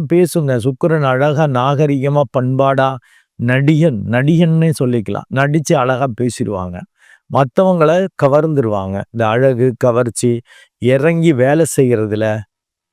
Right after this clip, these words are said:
திறமையான வேலைக்காரர்களா இருப்பாங்க. இறங்கி வேலை செய்வாங்க. அந்த தன்மை அவங்களுக்கு கிடைச்சிரும். மெடிடேட்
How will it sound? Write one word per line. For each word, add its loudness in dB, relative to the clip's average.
திறமையான 0
வேலைக்காரர்களா -2
இருப்பாங்க. -6
இறங்கி 4
வேலை 2
செய்வாங்க. -2
அந்த 0
தன்மை 0
அவங்களுக்கு -2
கிடைச்சிரும். -6
மெடிடேட் 2